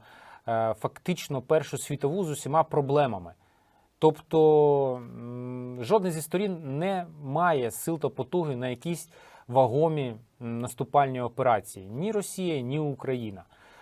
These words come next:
Якщо ми закопаємося трошки краще, ніж зараз, е, навряд чи росіяни зможуть ще хоч щось взяти з нашої території. Росіяни вже закопалися майже по всіх напрямках, окрім Таврійського.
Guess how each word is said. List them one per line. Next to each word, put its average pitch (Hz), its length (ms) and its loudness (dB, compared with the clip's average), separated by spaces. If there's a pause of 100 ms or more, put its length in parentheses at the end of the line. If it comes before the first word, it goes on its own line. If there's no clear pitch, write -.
(240)
Якщо 139 260 0
ми 208 100 2
закопаємося 185 640 2
трошки 156 300 -6
краще, 156 380 4
ніж 139 160 -2
зараз, 143 560 6
е, 110 360 -2
навряд 135 380 0
чи 139 100 -4
росіяни 127 440 -2
зможуть 117 340 -4
ще - 160 0
хоч 117 160 -8
щось 117 240 -6
взяти 113 540 0
з 101 60 -10
нашої 107 340 -8
території. 120 580 -2 (600)
Росіяни 196 400 2
вже 143 200 0
закопалися 147 600 4
майже 127 260 0
по 127 100 -6
всіх 147 260 -6
напрямках, 139 540 -2
окрім 131 280 -6
Таврійського. 127 760 -2